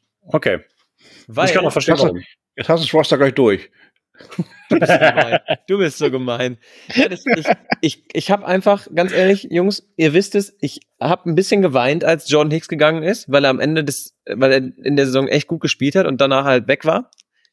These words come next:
Speaker 2: Ich glaube einfach, dass Kazir White das bringen kann, was wir uns von unserem Mike Linebacker erhofft ha-, erhoffen und wünschen.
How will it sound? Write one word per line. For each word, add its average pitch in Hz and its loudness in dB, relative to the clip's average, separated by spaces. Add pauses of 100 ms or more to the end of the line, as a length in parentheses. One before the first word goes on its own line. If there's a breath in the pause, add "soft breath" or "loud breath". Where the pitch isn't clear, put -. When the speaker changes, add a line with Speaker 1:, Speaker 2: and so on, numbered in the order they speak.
(240)
Speaker 2:
Ich - -8
glaube 175 2
einfach, 135 -2
dass - -4 (680)
Kazir 147 0
White 170 0
das 143 0
bringen 160 0
kann, 143 -2
was 131 -2
wir 143 0
uns 139 -6
von 139 -2
unserem 127 0
Mike 135 0
Linebacker 127 -2
erhofft 113 -8
ha-, 101 -12
erhoffen 123 -2 (300)
und 127 0 (260 loud breath)
wünschen. 156 -2